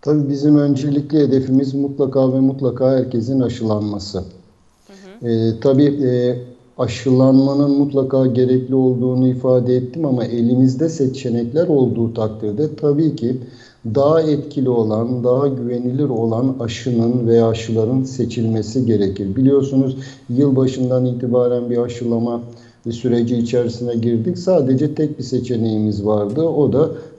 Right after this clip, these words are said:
Speaker 1: Coronavac aşısı, yani Çin aşısı dediğimiz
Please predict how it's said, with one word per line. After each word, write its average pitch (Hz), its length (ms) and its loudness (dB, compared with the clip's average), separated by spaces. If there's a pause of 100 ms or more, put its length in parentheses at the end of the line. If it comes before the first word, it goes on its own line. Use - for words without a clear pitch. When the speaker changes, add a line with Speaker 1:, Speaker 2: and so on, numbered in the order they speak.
(160)
Speaker 1:
Coronavac 160 680 2
aşısı, 117 440 -10
yani 143 380 -6
Çin 151 180 -4
aşısı 113 480 -4
dediğimiz 110 680 0